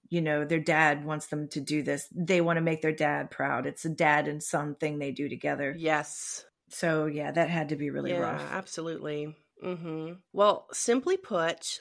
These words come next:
Speaker 2: although Aaron was that shining star in the public eye and on the football field, he was beginning to be very angry on the inside. He began acting out when he wasn't on the playing field. Aaron began doing illegal drugs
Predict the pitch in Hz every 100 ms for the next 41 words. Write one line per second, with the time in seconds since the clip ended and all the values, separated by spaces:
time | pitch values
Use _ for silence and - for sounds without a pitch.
0 | - 196 196 220 240 208 202 196 196 202
1 | 190 185 180 170 - - 175 175 202 233
2 | - 180 175 170 - 262 269 262 226 247
3 | 240 - 180 175 175 175 - 175 196 226
4 | 240 240 208 220 233 269 269 170 160 165
5 | 156 156 156 160 - _ - 190 208 202
6 | 185 180 175 175 - 180 175 170 175 175
7 | - 165 151 151 160 185 190 _ 151 156
8 | 160 156 151 - 151 147 139 143 143 -
9 | 135 110 107 180 _ _ _ _ - 202
10 | 185 190 196 220 - 180 190 - 185 -
11 | 185 175 - 180 175 180 170 190 233 240
12 | 175 175 165 - 208 247 180 - 156 151
13 | 151 156 - _ _ - 226 262 320 311
14 | 262 226 220 202 196 190 - 175 170 190
15 | 240 202 151 147 170 185